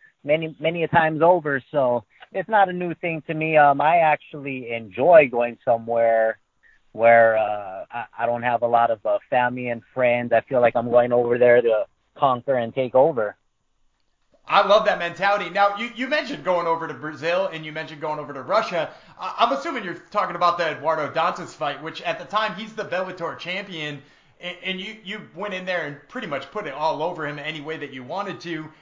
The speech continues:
Speaker 2: Is that a mentality that you keep when you're, you're fighting against, you know, people who are fighting in their hometown? You love playing that spoiler role?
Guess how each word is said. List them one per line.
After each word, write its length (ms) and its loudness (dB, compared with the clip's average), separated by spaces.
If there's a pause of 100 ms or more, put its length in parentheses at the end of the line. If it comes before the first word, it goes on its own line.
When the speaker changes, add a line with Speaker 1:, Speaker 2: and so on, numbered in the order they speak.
(800)
Speaker 2:
Is 200 -6
that 240 -2
a 20 -12
mentality 560 -2
that 240 -10
you 320 -10
keep 460 -12 (120)
when 200 -12
you're, 260 -8
you're 160 -6
fighting 380 -6
against, 400 -10 (180)
you 120 -16
know, 100 -6
people 300 -14
who 40 -6
are 140 -8
fighting 220 -8
in 40 -14
their 120 -8
hometown? 340 -6
You 200 -14
love 380 -2
playing 280 -6
that 180 -8
spoiler 400 -8
role? 280 -12